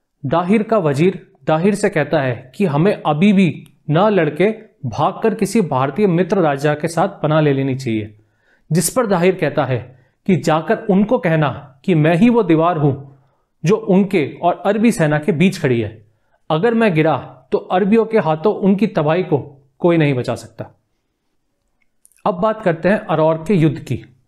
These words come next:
लड़ाई के समय दाहिर की ओर से लड़ रहे अलाफी का एक सिपह सालार छुप के कासिम की ओर जाता है और दाहिर का जंग का सारा प्लान कासिम को बता देता है। इन सब के बावजूद लड़ाई में दाहिर की सेना इस कदर लड़ती है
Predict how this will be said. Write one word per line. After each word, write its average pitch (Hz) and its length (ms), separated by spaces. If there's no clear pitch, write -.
लड़ाई 156 300
के 247 140
समय 190 320
दाहिर 156 360
की 202 180
ओर 165 220
से 190 120
लड़ 165 200
रहे 143 240
अलाफी 160 400
का 208 120
एक 214 120
सिपह 220 320
सालार 147 480
छुप 277 300
के 214 120
कासिम 175 380
की 180 140
ओर 175 160
जाता 131 280
है 117 220
और 180 180
दाहिर 160 340
का 202 180
जंग 180 320
का 214 140
सारा 202 320
प्लान 147 280
कासिम 143 280
को 175 140
बता 139 240
देता 110 240
है। - 140
इन 220 160
सब - 260
के 247 120
बावजूद 165 520
लड़ाई 170 360
में 214 200
दाहिर 175 320
की 214 120
सेना 196 280
इस - 240
कदर 170 160
लड़ती 180 360
है 131 120